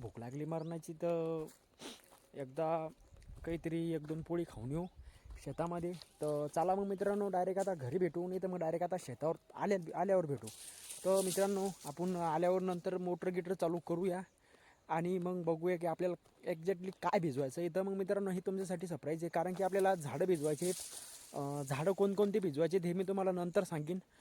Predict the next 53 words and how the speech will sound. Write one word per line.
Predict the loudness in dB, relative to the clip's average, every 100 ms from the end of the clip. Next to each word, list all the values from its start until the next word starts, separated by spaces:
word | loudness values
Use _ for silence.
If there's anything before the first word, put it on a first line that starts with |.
| -20 _ -6
तर | -4 -2 6
चला | 8 8
मग | 6
मित्रांनो | 4 4 4 2 0 _ 0
करूया | 4 8 6
आपला | 6 4 4
ब्लॉग | 4 8 8 8 0 _ _ -4 4
चालू | 6 8 4 -2 _ -20 -8
आणि | -2 0 0 0
भेटूया | -2 -2 4 6
तुम्हाला | 6 4 6 4
नंतर. | 4 0 4 4 4 0 -8 _ _ -16
बाय | -12 -8 -6 -6
बाय. | -6 -6 -8 -10 -16 _ _ _ -20 _ -20 -20 -20 -20 -20 -20 _ _ _ -20 -20 -20 -2 2
तर |
मग | 4
मित्रांनो | 4 4 4 2
आता | 2 2
आपण | 2 0
घरी | 0 0
आलेलो | 2 4
होतो | 4 2
आणि | 0
मी | 0
ते | 0 0 2
जेवण | 0 0 4
घेऊन | 4 4
करून | 2 0
चालू | 2 4
डबल | 4 2
शेतात | 0 -6 -2
वापस. | -2 2 0 2
तर |
चला | 2 2 2
मग | 2
मित्रांनो | 2 2 4 2
भेटूया | 0 -2 0
आता | 2
डायरेक्ट | 4 4 2
शेतात | -2 -2
गेल्यावर. | 0 2 2
आपल्याला | 2 0 0
काहीच | 0 0
नाही | 0
करायचं, | 0 0
आपल्याला | 0 -2 -6
फक्त | -6 -4
ते | -2
दोन | -2 -2
तीन | 0
झाडं | 0 0
भिजवायचे | -2 -2 -2 -2
आहेत. | -4